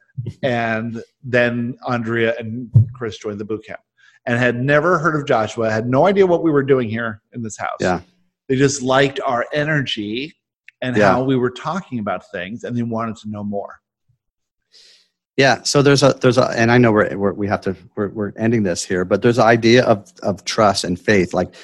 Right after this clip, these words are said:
Speaker 2: of not trying to, you know, of not trying, have, like, in other words, you can have fun, have fun, be light, be easy, and have fun, and then have faith and trust that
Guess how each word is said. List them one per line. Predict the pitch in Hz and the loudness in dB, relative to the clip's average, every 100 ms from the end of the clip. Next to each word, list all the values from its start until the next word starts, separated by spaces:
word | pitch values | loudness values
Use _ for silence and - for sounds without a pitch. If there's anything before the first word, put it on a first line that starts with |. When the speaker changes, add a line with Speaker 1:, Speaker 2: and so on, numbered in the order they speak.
| - - | -20 0
Speaker 2:
of | 123 113 | 2 4
not | 127 120 | 2 2
trying | - 110 92 87 | 0 0 0 -2
to, | 90 85 - | -6 -10 -8
you | 95 | -8
know, | 80 - | -8 -8
of | 95 | -2
not | 101 131 151 - | 2 4 4 0
trying, | - 113 101 87 82 85 _ _ _ _ _ _ _ - | -4 -2 -2 -4 -6 -10 _ _ _ _ _ _ _ -6
have, | 139 151 143 - | 2 2 0 -2
like, | 117 110 | 0 2
in | 123 | 2
other | 139 131 | 4 4
words, | 113 104 - - _ | 4 2 -2 -14 _
you | 127 143 | 2 4
can | 151 | 6
have | 147 180 | 4 2
fun, | - 127 110 92 104 110 _ _ _ _ _ _ _ _ _ | 2 2 4 2 -2 -6 _ _ _ _ _ _ _ _ _
have | - 165 190 | -2 0 2
fun, | 147 131 131 | 4 6 6
be | 104 127 | 4 4
light, | 117 110 110 | 4 4 2
be | 113 | -2
easy, | 110 107 98 101 95 95 - | -2 -2 -2 -2 -4 -6 -8
and | 95 | -4
have | 90 | -4
fun, | - 143 107 104 - - | 2 2 4 0 -6 -2
and | 123 | 2
then | 175 | 4
have | 175 143 | 4 2
faith | - 143 139 | 2 2 2
and | 113 - | 0 0
trust | 123 110 - | 4 2 2
that | 104 87 | 2 2